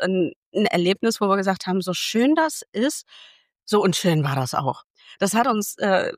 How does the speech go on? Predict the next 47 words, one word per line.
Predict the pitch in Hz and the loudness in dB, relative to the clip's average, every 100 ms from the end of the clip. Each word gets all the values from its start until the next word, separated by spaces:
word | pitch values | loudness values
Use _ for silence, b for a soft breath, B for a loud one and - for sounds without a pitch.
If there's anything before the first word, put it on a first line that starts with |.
| - | -10
su-, | 185 226 - | -4 -4 -4
super | 220 349 302 | -2 0 0
viel | - 220 | -2 -4
positive | - 247 320 - 311 311 | -2 -2 -2 -2 0 0
Energie | 262 269 254 247 | 0 0 -2 -2
gegeben, | 269 240 240 262 | -2 0 0 0
aber | - 185 | 0 0
nach | 175 165 - | 0 -2 -4
der | 226 | -6
Spiel | - 208 | -2 0
haben | 202 | 2
wir | 190 | 0
auch | 175 | -2
alle | 190 190 | -4 -4
gesagt: | 185 - | -4 -6
„Boah, | - 180 | -4 -2
das | 165 - | -4 -4
war | 180 175 | -2 -2
so | 165 - 208 233 - | -4 -6 0 0 0
energieentziehend“, | 220 214 214 190 190 226 190 196 - - 285 208 320 B B B _ | 0 0 0 0 -2 -4 -4 -6 -6 -2 0 2 0 B B B _
weil | 202 190 208 | -2 0 -2
natürlich, | 220 214 - 370 285 | -2 -2 0 0 0
wir | 214 | -4
verstehen | - - - 254 294 | -4 -6 -2 0 4
das. | 190 185 185 | 2 0 -2
Jeder, | 214 269 | 0 2
der | 226 214 | 0 -2
nicht | 214 | -2
kommen | - 254 | -2 -2
kann, | - 208 | -2 -4
ist | 190 | -4
unglücklich | - 453 240 214 - 370 - B B B - | 0 0 0 0 -2 -4 -4 B B B -4
und | 240 | -2
wir | 220 | 0
versuchen | 214 208 269 - | -2 0 0 2
ja | 240 | 0
dann | 214 208 | 0 -2
auch | 214 208 | -4 -2
lieb | 220 285 | -4 -2
und | 240 226 | -2 0
nett | 240 - | 0 -2
und, | - 220 196 - - - | -2 -2 -2 -8 -12 -10
und, | 220 214 | -12 -6
und | - 226 | -4 -2
hilfsbereit | 381 480 - 202 190 | -2 -2 -2 -2 -2
zu | - | -4
sein, | 180 185 | -2 -4